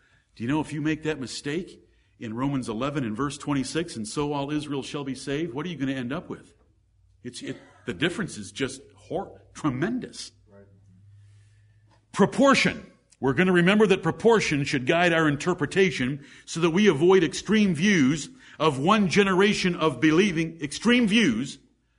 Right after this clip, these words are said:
Speaker 1: of one generation of believing Jews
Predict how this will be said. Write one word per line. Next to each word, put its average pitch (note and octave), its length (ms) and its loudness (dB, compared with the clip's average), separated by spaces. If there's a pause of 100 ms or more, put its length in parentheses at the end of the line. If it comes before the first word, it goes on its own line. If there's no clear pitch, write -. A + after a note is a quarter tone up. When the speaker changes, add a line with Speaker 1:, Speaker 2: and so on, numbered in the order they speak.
(300)
Speaker 1:
of D#3+ 200 -2
one A3+ 320 0
generation A3 600 2
of E3+ 160 0
believing G#3+ 520 6
Jews E3+ 680 4